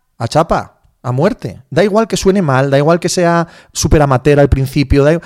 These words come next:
si, si vas a esperar, bueno, eh, de nuevo, no quiero sonar como que sé cosas, simplemente es lo que yo haría. Y,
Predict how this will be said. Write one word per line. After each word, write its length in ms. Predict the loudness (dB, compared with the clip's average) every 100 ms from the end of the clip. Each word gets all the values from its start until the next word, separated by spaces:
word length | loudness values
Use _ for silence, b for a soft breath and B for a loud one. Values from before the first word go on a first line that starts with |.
| B B
si, 260 | -6 -6 -6
si 180 | -2 2
vas 180 | 2 2
a 20 |
esperar, 480 | 0 0 -2 -4 -14 _ _ -6
bueno, 280 | -6 -6 -10
eh, 180 | -20 -20 _ -20 -14
de 140 | -2 4
nuevo, 480 | 6 4 2 -8 _ _ _
no 240 | -4 -4 -2
quiero 240 | -2 -2
sonar 300 | -2 -4 -4
como 160 | -4 -6
que 100 | -4
sé 440 | 0 0 0 -4 -12
cosas, 520 | -8 -6 -6 -12 -14 _
simplemente 720 | -12 -6 -2 -2 -4 -8 -10
es 240 | -12 -12
lo 160 | -10 -8
que 100 | -8
yo 120 | -6
haría. 300 | -6 -8 -12 _ _ _ _
Y, 340 | -18 -14 -14